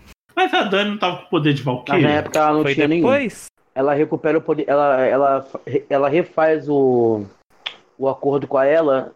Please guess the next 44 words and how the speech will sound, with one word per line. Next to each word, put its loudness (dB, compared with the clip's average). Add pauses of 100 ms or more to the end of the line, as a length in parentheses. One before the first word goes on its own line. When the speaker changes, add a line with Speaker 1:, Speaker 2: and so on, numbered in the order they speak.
Speaker 2:
na -2
fase -4
já 0
de -6
Utopia. -2 (400)
A -2
mando 0
do -2
Ciclope. -4 (320)
Speaker 3:
Hum. 0 (760)
Speaker 2:
Que -2
a 2
H 0
Q 0
é 4
ótima 0
também. -2 (380)
O -2
Ciclope -2
tem 0
nela 2
o, 2 (160)
uma 0
segunda -2
em 0
comando. -2 (520)
Tipo, -6
ele 0
fala 0
que -10
ele -2
pode -2
contar -2
com -2
ela, 0
que 2
ela 2
é -2
como -2
se -12
fosse -2
ele 2
criando. -4
E, -4